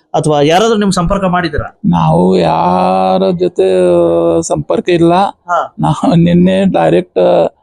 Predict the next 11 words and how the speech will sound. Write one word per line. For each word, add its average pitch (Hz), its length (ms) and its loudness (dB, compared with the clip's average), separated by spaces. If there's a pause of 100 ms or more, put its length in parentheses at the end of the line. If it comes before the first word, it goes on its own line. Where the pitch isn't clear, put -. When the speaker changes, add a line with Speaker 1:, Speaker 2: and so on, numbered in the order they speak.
(260)
Speaker 2:
ನಮ್ಮ 170 160 2
ಹೆಸರು 170 600 2 (240)
ಹೇಳಿದ 175 420 2
ಮೇಲೆ 165 340 2
Speaker 1:
ಹಾ. 151 440 -6
Speaker 2:
ನಾವು 190 340 2
ಅಲ್ಲೇ 233 480 2
ನಮ್ಮ 226 360 4
ಓಟ್ 214 380 2
ಎಷ್ಟ್ 214 280 0
ಅದಾರ 220 280 2